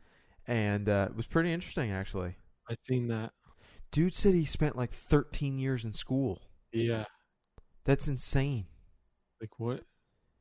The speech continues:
Speaker 1: That's
Speaker 2: I
Speaker 1: insane. Th-, I, I
Speaker 2: That's
Speaker 1: mean,
Speaker 2: crazy.
Speaker 1: for you to be a brain surgeon. But he was like, they have, he has a bed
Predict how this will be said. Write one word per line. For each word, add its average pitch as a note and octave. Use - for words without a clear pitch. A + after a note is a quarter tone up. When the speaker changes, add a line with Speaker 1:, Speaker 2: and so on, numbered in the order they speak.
Speaker 1:
That's C#3+
Speaker 2:
I C3
Speaker 1:
insane. C3
Th-, F3
I, -
I A2+
Speaker 2:
That's C3
Speaker 1:
mean, B2
Speaker 2:
crazy. A2
Speaker 1:
for C3
you C3
to D3
be C3
a A2
brain A#2
surgeon. F#2+
But D3
he D#3+
was D3
like, C#3+
they D3+
have, F3+
he D3+
has F#3+
a E3
bed B2+